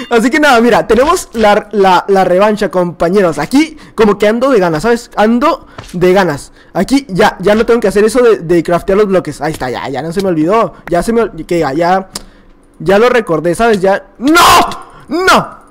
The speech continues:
¡No! G G, G G. Gracias. Ay, iba a decir que gracias por la Ender Pearl, pero la acabo de gastar como un subnormal. <laughs> Eh, a ver, espérate. Te vienen por la espalda, crack. Te vienen por la espalda, órale. G G, G G.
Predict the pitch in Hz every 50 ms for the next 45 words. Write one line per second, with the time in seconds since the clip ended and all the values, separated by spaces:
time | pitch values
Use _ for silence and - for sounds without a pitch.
0 | - - - 339 381 392 370 262 196 - - - 190 214 311 311 330 285 202 -
1 | - - - - 175 202 302 277 269 214 - - - - - - - - 185 247
2 | 269 262 311 - - 220 214 - - - - - - - - - - - 196 220
3 | 226 - 214 - 240 226 226 233 247 240 - 226 185 170 185 233 247 202 214 -
4 | 208 196 196 190 175 170 165 160 185 202 233 247 233 214 196 208 - 247 240 240
5 | - 220 233 240 247 226 226 220 - 220 233 214 226 220 - - 190 202 175 202
6 | - - - - - - - - _ _ - - _ _ - _ - - _ _
7 | _ _ _ _ _ _ _ _ _ _ - - 370 370 403 392 302 381 - 247
8 | 247 233 240 240 220 190 - - - - 208 208 202 - 254 254 - - 175 147
9 | - - 208 220 247 269 302 - 302 254 226 226 226 226 226 220 196 196 185 175
10 | - - - - - - 220 240 262 285 320 - 311 262 233 220 - 233 220 208
11 | 233 247 190 160 - - 190 196 330 330 302 202 - - - - - 226 349 370
12 | 339 294 254 185